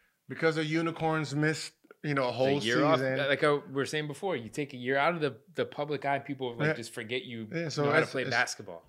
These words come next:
Speaker 1: it's, it's,
Speaker 2: Like,
Speaker 1: you know,
Speaker 2: man.
Speaker 1: that's gonna be a, you know, that's gonna be a nice, that's gonna, I'll give them a hopeful seven, seventh place.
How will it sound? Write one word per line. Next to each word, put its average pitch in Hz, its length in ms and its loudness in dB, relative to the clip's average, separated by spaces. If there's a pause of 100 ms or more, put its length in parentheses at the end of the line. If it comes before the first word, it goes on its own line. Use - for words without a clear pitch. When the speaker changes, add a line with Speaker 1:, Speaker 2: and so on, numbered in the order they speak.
(100)
Speaker 1:
it's, 147 240 -6
it's, 135 240 -6
Speaker 2:
Like, 104 100 -2
Speaker 1:
you - 60 -8
know, 143 160 2
Speaker 2:
man. - 180 -4
Speaker 1:
that's 143 260 0
gonna 170 200 0
be 156 180 4
a, 143 200 2
you 151 100 -4
know, 139 180 0
that's 135 240 0
gonna 160 360 -2
be 147 340 2
a 127 160 0
nice, 135 680 -2 (1300)
that's 123 180 -6
gonna, 160 220 -2 (320)
I'll 196 220 10
give 175 260 6
them 160 300 4 (100)
a 127 160 2
hopeful 147 580 2
seven, 82 640 -6 (560)
seventh 104 360 -6
place. - 360 -18